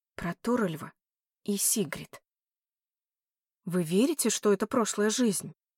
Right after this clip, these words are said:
спросила ведущая. Я молчала. Потом медленно:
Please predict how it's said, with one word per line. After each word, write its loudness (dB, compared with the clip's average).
спросила 0
ведущая. -2
Я 4
молчала. 2
Потом 0
медленно: 2